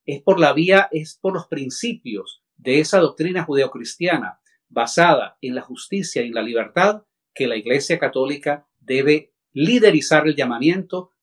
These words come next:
de un pueblo que debe organizarse y levantarse en armas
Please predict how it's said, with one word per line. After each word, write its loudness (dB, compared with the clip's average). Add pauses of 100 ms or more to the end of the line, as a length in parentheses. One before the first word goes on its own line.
de -6
un -4
pueblo 0
que -4
debe 0
organizarse -2
y -4
levantarse -2
en -10
armas 2